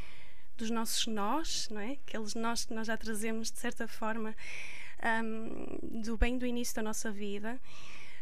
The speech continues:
às vezes até de vidas anteriores. Ah, há quem lhe chame karmas, há quem lhe chame sombras. <laughs> E, hum, eu começava por te perguntar isso: como é que tu olhas para, para esses nós, para essas sombras que nós vamos de alguma maneira carregando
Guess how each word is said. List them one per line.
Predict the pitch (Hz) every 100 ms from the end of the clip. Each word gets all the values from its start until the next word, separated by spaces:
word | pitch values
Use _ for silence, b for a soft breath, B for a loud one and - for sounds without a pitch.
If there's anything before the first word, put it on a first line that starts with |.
| -
às | - 220
vezes | 214 226
até | 226 226
de | 220 214
vidas | 220 220 214
anteriores. | 220 202 208 202 226 - - B B B B B B -
Ah, | 202 196 208
há |
quem | - 214
lhe |
chame | - 214 214
karmas, | 220 220 254 269 - - -
há | 202
quem | -
lhe | 208
chame | - 202
sombras. | - - 220 240 262 -
<laughs> | - - - - - - - - - -
E, | 247 247 226
hum, | 240 240 240 247 247 247
eu | 247
começava | 262 269 254
por | -
te |
perguntar | - 269 269 269 269
isso: | 294 - -
como | - 262
é |
que | -
tu | - 277
olhas | 262 240 247 254 -
para, | - 240 233 226 226
para | 247
esses | 262 - -
nós, | 254 254 226
para | -
essas | 226 - 226 -
sombras | 220 214 226 - - B B B B B -
que | -
nós | 214
vamos | 220 220 226
de | -
alguma | 214 220
maneira | 214 208 214 220
carregando | - 220 226 208 196